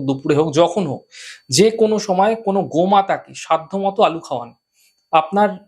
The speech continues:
যেরকম সাধ্য আছে সেরকম আপনি আলু খাওয়াতে থাকুন গোমাতাকে। তেতাল্লিশ দিন খাওয়াবেন ধানতেরাসের দিন থেকে কাউন্ট করে, এবং গোমাতার মাথায়, গোমাতার যে মাথাটা রয়েছে,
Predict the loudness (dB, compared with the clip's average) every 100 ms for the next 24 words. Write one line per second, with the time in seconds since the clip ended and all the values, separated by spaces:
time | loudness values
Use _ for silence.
0 | _ -2 0 2 0 0 -2 0 0 0
1 | -2 -4 -4 -2 -4 0 0 0 -2 -2
2 | -2 -8 -10 -8 -4 -2 0 0 -2 -4
3 | 0 0 0 -2 -4 0 0 0 -2 -2
4 | -2 0 -2 -2 -6 -4 -4 -4 0 0
5 | 0 0 0 0 -8 -20 -4 0 0 0
6 | 0 0 2 0 0 -2 0 0 -2 _
7 | _ _ _ _ _ 0 2 2 0 0
8 | 0 0 -2 -2 -2 -4 -4 -4